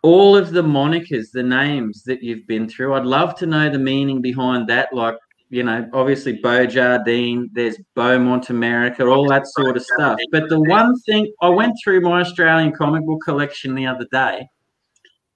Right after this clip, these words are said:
and I'm a hundred percent, you know, like, familiar with, like, Jason Paulos and all that sort of stuff.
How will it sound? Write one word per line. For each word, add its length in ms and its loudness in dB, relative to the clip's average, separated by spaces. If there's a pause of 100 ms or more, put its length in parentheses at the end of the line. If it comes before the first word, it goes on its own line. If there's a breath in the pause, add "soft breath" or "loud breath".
and 120 -2
I'm 100 0
a 40 2
hundred 320 2
percent, 480 -4 (220)
you 140 -2
know, 220 2
like, 260 0
familiar 380 -2
with, 180 -2
like, 180 -4
Jason 440 -2
Paulos 600 -4
and 100 -8
all 180 -4
that 180 -4
sort 260 -8
of 80 -8
stuff. 300 -12